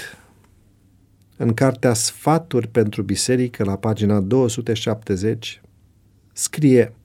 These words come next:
"Dumnezeu ne-a poruncit să-i respectăm în special pe cei în vârstă. Acest lucru vorbește despre lupte purtate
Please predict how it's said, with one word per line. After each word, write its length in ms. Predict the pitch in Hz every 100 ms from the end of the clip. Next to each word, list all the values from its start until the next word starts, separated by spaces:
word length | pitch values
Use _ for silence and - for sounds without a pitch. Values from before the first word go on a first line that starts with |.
| _ _ _ _ _
"Dumnezeu 840 | - 107 127 135 127 110 117 175 175
ne-a 200 | 156 147
poruncit 680 | 143 135 131 113 - 151
să-i 240 | - 139 131
respectăm 840 | 120 113 - 113 - - 147 131
în 140 | 120
special 920 | 110 - _ - 170 170 127 139 127 117
pe 200 | - 120 113
cei 400 | - 143 139 131
în 140 | 123
vârstă. 600 | 113 95 - - - - _ _ _ _ _ _
Acest 560 | - 120 - 165 - -
lucru 360 | 113 123 123
vorbește 680 | 123 104 107 90 104 110 -
despre 380 | 101 95 - 104
lupte 420 | 92 95 110 -
purtate 760 | 107 101 95 - 92 92 98 98